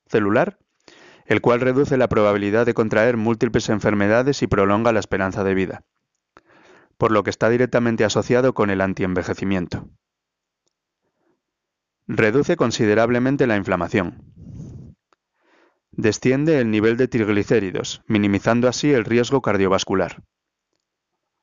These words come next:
Aumenta la plasticidad de nuestras neuronas.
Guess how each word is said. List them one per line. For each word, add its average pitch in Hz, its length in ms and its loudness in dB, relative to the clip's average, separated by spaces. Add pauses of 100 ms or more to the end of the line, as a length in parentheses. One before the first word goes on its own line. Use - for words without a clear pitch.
(1200)
Aumenta 123 480 0
la 156 140 2
plasticidad 113 640 0
de 139 100 -2
nuestras 101 340 -4
neuronas. 95 540 -2